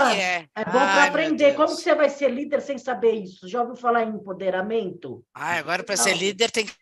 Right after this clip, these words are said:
Speaker 1: saber essa palavra complicada, tem que saber essas coisas
Speaker 2: Mas
Speaker 1: agora,
Speaker 2: você acha que
Speaker 1: tem que
Speaker 2: pra ser líder
Speaker 1: fazer
Speaker 2: precisa do quê?
Speaker 1: Sei lá, eu tenho que fazer uns cursos lá de headhunter, é curso aquilo lá que chama? Tem que participar de uns negócios lá.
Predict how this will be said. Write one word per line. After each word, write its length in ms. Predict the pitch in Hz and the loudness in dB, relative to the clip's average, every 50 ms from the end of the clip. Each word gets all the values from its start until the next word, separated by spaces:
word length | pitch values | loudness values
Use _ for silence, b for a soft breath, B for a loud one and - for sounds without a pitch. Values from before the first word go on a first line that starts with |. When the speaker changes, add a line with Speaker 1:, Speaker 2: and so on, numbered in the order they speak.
| _ - - | _ -14 -4
Speaker 1:
saber 300 | - - - 214 196 190 | -2 0 2 2 2 2
essa 200 | 180 - 208 202 | 0 0 -4 -4
palavra 440 | - - 185 175 175 175 165 175 165 | -4 -2 0 2 2 0 0 -6 -10
complicada, 680 | - 175 170 - 185 170 - - 175 165 156 139 139 | -10 -14 -12 -12 -12 -10 -2 0 2 2 2 0 -4
tem 120 | 135 160 - | -10 -8 -6
que 60 | - | -4
saber 240 | - 156 143 143 160 | -4 -4 -4 -4 -4
essas 280 | 156 - 165 151 - | -2 -2 -2 -2 -4
coisas 260 | - 175 170 156 139 143 | -6 -6 -8 -8 -6 -6
Speaker 2:
Mas 40 | 143 | -8
Speaker 1:
agora, 400 | 135 139 170 175 170 151 160 - | -6 -2 0 2 2 2 2 0
Speaker 2:
você 120 | - 349 | 2 2
acha 220 | 330 330 330 339 | 4 4 2 0
que 60 | 330 339 | -2 -4
Speaker 1:
tem 80 | 294 | -4
que 60 | 240 | 0
Speaker 2:
pra 100 | 320 302 - 330 | 2 2 2 2
ser 60 | 320 | 2
líder 60 | - 320 330 | 2 2 2
Speaker 1:
fazer 120 | 330 311 | 2 2
Speaker 2:
precisa 340 | 294 294 - - - 302 311 262 | 0 -2 -4 -6 -2 0 0 0
do 180 | 247 302 294 | 0 -2 -6
quê? 340 | - - 240 202 - 196 - _ _ _ _ _ _ _ _ _ _ - | -4 -4 -2 -2 -4 -6 -14 _ _ _ _ _ _ _ _ _ _ -12
Speaker 1:
Sei 240 | - - - 160 - _ _ 180 180 | -10 -8 -8 -8 -10 _ _ -8 -6
lá, 180 | 185 165 156 160 | -2 0 0 0
eu 40 | 160 | 0
tenho 140 | - 170 156 | -2 -6 -10
que 60 | - | -8
fazer 180 | - 165 156 175 | -8 -6 -6 -4
uns 160 | 170 156 - | -4 -4 -6
cursos 360 | - - 190 185 - - 180 156 | -6 -8 -8 -2 -2 -2 0 0
lá 120 | 156 160 165 | 0 0 0
de 120 | 147 156 | -2 -6
headhunter, 640 | 156 147 160 156 151 147 151 131 170 185 180 180 160 | -4 -2 -4 -4 -4 -6 -8 -6 -8 -6 -4 -2 -2
é 120 | 156 147 | -2 -4
curso 340 | - - 196 220 220 - - | -6 -6 -8 -6 -4 -4 -4
aquilo 220 | 175 - - 143 147 | -6 -6 -10 -10 -2
lá 180 | 156 170 175 | -2 -2 -2
que 80 | - - | 0 -4
chama? 500 | - - 180 190 214 214 190 165 147 - B B B B B _ | -4 -2 0 0 0 -2 -2 -6 -8 -10 B B B B B _
Tem 140 | _ - 156 | _ -14 -14
que 100 | 143 - | -14 -6
participar 560 | - 175 170 143 - - - - - 170 170 | -2 -2 -2 0 0 0 0 0 0 0 0
de 120 | 165 151 160 | 0 -2 -6
uns 120 | 160 160 | -8 -6
negócios 760 | 160 160 156 147 123 147 156 165 185 202 196 185 - - - 143 | -4 -4 -4 -4 -4 -4 -2 2 2 4 4 4 2 -2 -2 -2
lá. 500 | 139 147 165 180 190 202 196 202 185 | 0 2 4 6 6 6 6 4 2